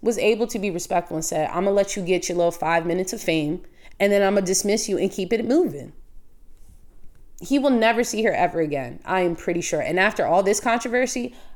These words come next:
I don't even know if she'll be able to even be on a red carpet ever again.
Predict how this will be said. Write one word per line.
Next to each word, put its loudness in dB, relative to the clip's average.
I 2
don't 2
even 2
know 4
if 0
she'll 2
be -4
able 4
to -4
even 0
be -2
on 0
a 0
red -2
carpet -6
ever -4
again. -10